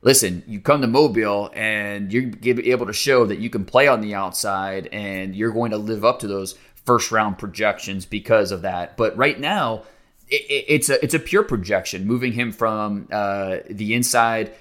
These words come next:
uh, to the outside. But that's, that's doing a top fifty list like this. You have to make a lot of the, you're, you're just missing a lot of the information, and you have to try to connect it.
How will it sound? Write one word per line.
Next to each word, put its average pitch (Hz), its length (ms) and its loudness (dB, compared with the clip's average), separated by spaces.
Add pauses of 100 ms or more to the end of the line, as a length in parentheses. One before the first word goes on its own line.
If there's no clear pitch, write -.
(160)
uh, - 140 0
to - 180 -6
the 117 140 6
outside. 110 480 2
But 139 120 2
that's, - 280 0
that's 151 260 0
doing 180 300 4
a 147 60 -2
top - 260 0
fifty 139 240 -6
list 98 260 -6
like 92 220 -6
this. 98 420 -6
You 127 200 2
have 156 240 4
to 147 80 -6
make 135 220 0
a 110 40 -2
lot 113 260 4
of 113 60 -4
the, 107 240 -2
you're, 127 100 4
you're 120 140 -2
just 139 220 -8
missing 185 280 2
a 120 60 4
lot 123 180 4
of 107 60 -2
the 107 100 -4
information, 104 680 -6
and 110 120 -2
you 120 80 4
have 131 100 2
to 131 60 -10
try 120 220 2
to 104 60 0
connect 107 440 -2
it. 92 220 -6